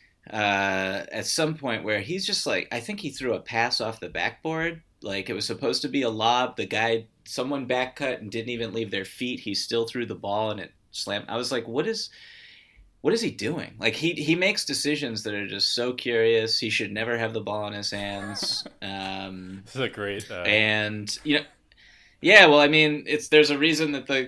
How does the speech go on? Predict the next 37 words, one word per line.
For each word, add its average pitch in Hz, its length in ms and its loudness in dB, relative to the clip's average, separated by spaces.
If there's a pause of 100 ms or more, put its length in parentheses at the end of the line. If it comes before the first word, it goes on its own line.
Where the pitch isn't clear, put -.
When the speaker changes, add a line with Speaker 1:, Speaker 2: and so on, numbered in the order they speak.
Speaker 1:
Kings 147 280 0
are 120 80 0
just 113 200 -2
like, 104 340 -2 (640)
"No, 107 440 0
like, 110 180 -2
we're 110 100 2
not 113 400 4 (360)
interested 127 600 2
<laughs> 160 60 0
in 175 80 2
bringing 139 320 -2
you 120 160 -2
back 123 280 0
at 101 120 -2
all." 95 220 -2
And, 98 260 -6
and 98 360 -6 (800)
he's 113 140 0
a 104 60 -2
former 110 280 -2
lottery 143 360 2
pick 95 260 -8
of 90 100 -8
theirs. 87 540 -6
And, 95 720 -8 (220)
um, 92 640 -12 (840)
you 120 120 -4
know, 104 160 2
there, 104 180 0
it 107 140 0
makes 107 240 0
sense 110 180 -4
for 113 100 -2
them 110 140 -2
to 110 80 -4
wanna 104 480 -6